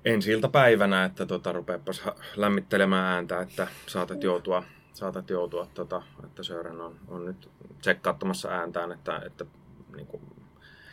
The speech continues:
pystyykö vetämään ja ei pystynyt silloin vetämään. Ja sitten, tota, et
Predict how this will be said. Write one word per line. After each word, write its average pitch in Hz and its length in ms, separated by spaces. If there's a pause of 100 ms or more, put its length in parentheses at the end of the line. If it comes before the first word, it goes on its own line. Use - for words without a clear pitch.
(140)
pystyykö 113 420
vetämään 139 360
ja 127 100
ei 127 100
pystynyt 123 360
silloin 110 240
vetämään. 82 440
Ja 85 60
sitten, 90 300
tota, 92 360 (140)
et 90 120